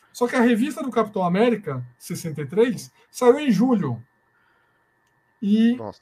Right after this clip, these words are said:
Speaker 1: a revista do Homem, do Tocha Humana saiu no mês seguinte. Então você
Speaker 2: Ah.
Speaker 1: teve a história do Tocha Humana em junho, contando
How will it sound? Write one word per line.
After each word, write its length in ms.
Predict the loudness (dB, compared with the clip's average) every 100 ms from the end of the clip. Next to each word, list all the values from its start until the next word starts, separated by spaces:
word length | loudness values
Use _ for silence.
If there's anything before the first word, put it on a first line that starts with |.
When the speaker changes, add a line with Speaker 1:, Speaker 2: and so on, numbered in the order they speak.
| -2
Speaker 1:
a 100 | 2
revista 400 | 2 0 -2 -2
do 120 | 4
Homem, 260 | 4 4 -2
do 100 | -2
Tocha 300 | -2 -2 0
Humana 460 | 2 2 0 -6 -10
saiu 240 | 2 4 4
no 80 |
mês 160 | 0 -2
seguinte. 640 | -4 -2 0 0 -4 -10 -10 _ _ _ _ _
Então 300 | -4 0 0
você 220 | 0 -4
Speaker 2:
Ah. 100 | -4
Speaker 1:
teve 540 | 2 4 4 0 -6 -10 _
a 100 | -2
história 420 | -2 0 4 6 6
do 120 | 4
Tocha 340 | 2 2 0
Humana 500 | 0 0 0 -2 -2 -2
em 180 | 0
junho, 560 | 0 0 0 -2 -4 -6 -14 _ _ _ _ _
contando 720 | 2 2 4 4 4 2 -4